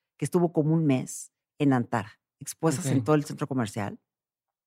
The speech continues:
Speaker 1: Entonces, ese, ese, ese como nicho de moda y me gustaba mucho. Me gustaba mucho la parte estética de la revista.
Speaker 2: Ujú, ujú.
Speaker 1: Me gustaba mucho, o sea, porque la gente, o sea, la, la, los que trabajaban,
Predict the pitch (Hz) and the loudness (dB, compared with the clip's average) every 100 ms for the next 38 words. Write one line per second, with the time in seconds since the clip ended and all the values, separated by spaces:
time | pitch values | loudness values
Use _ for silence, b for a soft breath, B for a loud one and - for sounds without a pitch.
0 | _ - b b - 185 - - 220 214 | _ -20 b b -2 -2 -2 6 6 8
1 | 254 226 - 262 214 254 208 175 180 175 | 6 6 2 0 2 2 4 6 6 6
2 | - 190 151 143 143 151 139 123 - 143 | 6 8 8 8 8 8 6 4 4 6
3 | 139 123 139 b b - 160 147 190 190 | 6 2 -2 b b 2 2 8 8 8
4 | - 165 - 147 - 147 - 160 156 139 | 6 4 6 2 2 -2 4 4 4 2
5 | 131 120 117 110 127 113 120 180 156 127 | 4 4 4 4 4 6 6 6 2 -2
6 | 143 - - 160 220 220 240 - 240 - | -2 -4 0 4 8 8 8 6 6 6
7 | 160 170 160 - 170 165 240 240 285 - | 2 2 2 4 6 8 6 6 4 0
8 | _ - - - 185 175 - 190 - 190 | _ 4 4 4 6 6 6 -2 2 2
9 | - 190 180 - 240 339 | 2 4 4 4 4 4